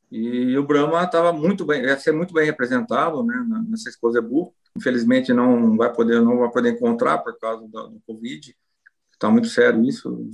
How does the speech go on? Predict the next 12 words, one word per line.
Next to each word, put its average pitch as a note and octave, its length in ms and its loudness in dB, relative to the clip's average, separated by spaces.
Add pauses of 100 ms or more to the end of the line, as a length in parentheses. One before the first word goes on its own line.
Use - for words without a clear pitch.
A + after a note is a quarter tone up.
Também A2 800 0 (580)
é - 40 0
melhor, C3+ 460 6
porque C3 320 2
não, A2+ 400 2 (200)
a A2 60 -2
gente A2+ 160 0
vai B2+ 160 2
se C#3 140 -4
resguardar, B2+ 640 -2
né, C#3 120 -12
pra A2+ 240 -10